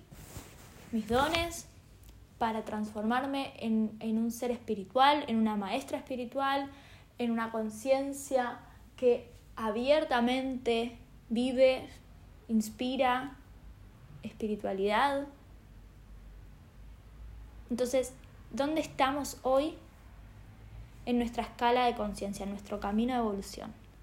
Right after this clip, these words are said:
Muchas llamas gemelas que recién ahora están despertando a este concepto, están despertando a que esta persona que conocieron es su llama gemela y todavía creen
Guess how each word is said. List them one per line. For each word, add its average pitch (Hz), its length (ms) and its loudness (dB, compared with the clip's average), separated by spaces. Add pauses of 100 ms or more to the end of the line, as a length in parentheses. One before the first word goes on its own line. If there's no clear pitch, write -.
(880)
Muchas 311 480 4
llamas 277 240 0
gemelas 240 300 -2
que - 140 -8
recién 220 400 -4
ahora 285 380 2
están 233 280 -2
despertando 226 600 -2
a 214 40 -2
este 220 200 -8
concepto, 214 760 -4 (320)
están 220 220 -2
despertando 233 920 -2 (560)
a 226 360 -4 (1040)
que 254 180 4
esta 254 200 -2
persona 262 360 -2
que 233 100 -6
conocieron 240 480 -2
es 233 100 -2
su 214 80 -2
llama 208 260 -6
gemela 202 480 -4
y 233 80 -6
todavía 240 500 0
creen 285 560 0